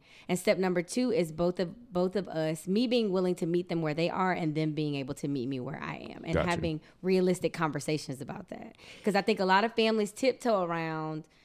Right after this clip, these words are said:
Speaker 1: some of the really big issues, like the fact that, you
Speaker 2: Most
Speaker 1: know, some
Speaker 2: definitely.
Speaker 1: people's parents cheated
Speaker 2: Yeah.
Speaker 1: or some people's parents were abusive to each other or some people's pa-, I mean, people did a lot of really negative things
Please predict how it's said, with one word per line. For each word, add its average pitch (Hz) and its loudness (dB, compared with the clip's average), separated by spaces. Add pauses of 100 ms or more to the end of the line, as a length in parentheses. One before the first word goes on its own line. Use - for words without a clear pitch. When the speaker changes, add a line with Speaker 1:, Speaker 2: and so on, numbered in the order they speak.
(160)
Speaker 1:
some 214 0
of 196 2
the 180 2
really 190 0
big 180 0
issues, 151 -4
like 151 -4
the 165 -4
fact 165 -2
that, 156 -4 (300)
you 185 -4
Speaker 2:
Most 175 2
Speaker 1:
know, 151 0
some 175 0 (120)
Speaker 2:
definitely. 214 -2
Speaker 1:
people's 180 -4
parents 160 -4
cheated 160 -8 (140)
Speaker 2:
Yeah. 156 -2
Speaker 1:
or 175 -4
some 196 -4
people's 180 -6
parents 175 -6
were 170 -2
abusive 156 -8
to 147 -8
each 135 -10
other - -12
or 170 -6
some 185 -4
people's 196 -6
pa-, - -8
I 226 -4
mean, 214 0
people 262 0
did 196 2
a 180 -2
lot 180 2
of 165 -4
really 180 0
negative 160 -2
things 175 -4